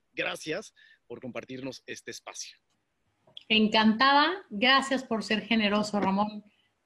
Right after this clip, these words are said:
Speaker 2: con, con todo el mundo, porque me consta. Gracias por tu ejemplo de, de humildad, por construir redes para ayudarnos, eh, entre todos, por provocar esta conciencia colectiva y por reconectarme con un cuento,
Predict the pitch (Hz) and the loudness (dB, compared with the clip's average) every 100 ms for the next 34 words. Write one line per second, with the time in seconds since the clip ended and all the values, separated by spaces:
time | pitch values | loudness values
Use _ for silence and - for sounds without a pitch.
0 | - 190 185 185 175 - 185 190 226 240 | -6 0 2 0 -2 -2 0 4 6 6
1 | 233 214 220 208 196 190 185 180 196 202 | 6 6 4 2 0 -2 -2 0 0 0
2 | 196 214 262 285 _ - _ - 196 208 | 2 2 2 -2 _ -20 _ -2 0 2
3 | 240 - 196 202 190 180 220 214 220 196 | -2 0 -2 0 0 2 2 2 2 0
4 | 185 175 165 156 165 170 175 175 175 196 | 2 2 0 -2 -2 -2 0 -2 2 2
5 | 196 - - _ _ _ - 185 185 190 | 2 -2 -16 _ _ _ -4 -2 0 -2
6 | 196 202 208 196 196 196 196 - 190 180 | 0 0 0 2 2 2 0 0 0 0
7 | 175 170 185 185 185 190 190 - - _ | 0 0 2 2 2 0 0 -6 -16 _
8 | _ _ - 175 165 180 180 165 170 175 | _ _ -8 -6 -4 -2 -2 0 -2 0
9 | 190 190 190 - - - - _ _ _ | 0 0 -2 -12 -20 -20 -20 _ _ _
10 | 196 190 185 180 190 190 185 202 220 220 | 0 4 4 2 0 0 2 2 0 0
11 | 214 196 185 202 196 190 190 185 175 147 | -2 -2 -2 0 -2 0 -2 0 -4 -4
12 | 208 202 185 175 - 185 - 175 175 - | 0 2 2 0 -6 -12 -6 -6 -6 -4
13 | 185 180 196 190 202 196 180 175 175 - | -4 -2 0 2 0 -2 -4 -4 -6 -2
14 | 208 220 208 196 185 180 | -2 0 0 0 -2 -4